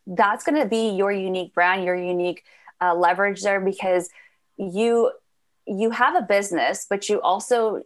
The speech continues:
you're the face of the business. So you really need to share, show up. I know a lot of the small business owners that I work with, they're really camera shy. They don't wanna show up. They want their logo to be in the forefront. They want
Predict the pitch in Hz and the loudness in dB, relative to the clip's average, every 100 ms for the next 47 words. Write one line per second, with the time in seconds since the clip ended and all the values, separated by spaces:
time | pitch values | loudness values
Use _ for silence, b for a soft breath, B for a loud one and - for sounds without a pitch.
0 | - 185 202 214 208 - 180 262 359 - | -6 -2 0 2 0 -2 -2 0 -2 -4
1 | 175 180 - 165 151 170 165 185 180 233 | -2 0 0 0 0 -4 -2 -4 -2 0
2 | 254 277 233 220 214 214 - - 196 185 | 2 0 0 -2 -4 -8 -8 -2 0 0
3 | 180 - 214 180 240 381 - - _ B | -4 -4 0 2 2 2 0 -6 _ B
4 | B 190 214 226 247 208 202 208 220 202 | B -2 2 2 2 2 0 0 0 2
5 | 190 185 190 190 196 196 185 175 170 226 | 0 0 -2 -2 -2 -2 0 0 2 0
6 | 254 180 175 b b b 196 208 247 302 | 2 -2 -2 b b b -6 0 2 2
7 | 311 - 254 277 277 - 170 175 214 247 | 0 -2 0 0 0 0 0 0 2 2
8 | 247 240 233 220 214 214 202 202 214 220 | 2 0 -2 0 0 2 0 2 0 0
9 | 202 185 190 196 196 196 180 185 185 180 | 2 4 4 2 0 -2 -4 -2 -2 -2
10 | 185 180 185 185 175 170 180 185 185 185 | 0 0 0 0 0 -2 -2 -2 0 0
11 | 190 | 0